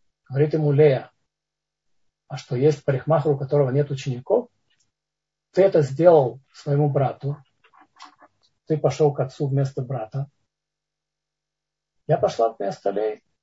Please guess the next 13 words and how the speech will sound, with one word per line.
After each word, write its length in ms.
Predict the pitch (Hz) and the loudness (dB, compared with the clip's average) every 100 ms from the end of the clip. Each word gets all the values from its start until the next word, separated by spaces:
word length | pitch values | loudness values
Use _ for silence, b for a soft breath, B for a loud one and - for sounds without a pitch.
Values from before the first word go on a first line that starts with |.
| - | -12
вместо 240 | 165 - | -10 -4
Рахель». 340 | 180 - 104 - _ _ _ _ _ _ | -4 -4 -10 -12 _ _ _ _ _ _
Это 180 | 165 156 | -4 -2
по 140 | 143 147 | 2 2
мнению, 380 | 151 170 151 | 2 0 -2
что 220 | 135 - 139 | -4 -2 0
Лея 360 | 135 135 131 | 2 2 2
знала 480 | 127 143 135 113 - - | 2 4 4 2 -8 -16
на 80 | 127 | -16
самом 320 | - 127 117 | -6 -6 -6
деле, 220 | 120 110 | -12 -12
что 200 | - 131 | -10 -10
было. 280 | 120 107 | -8 -12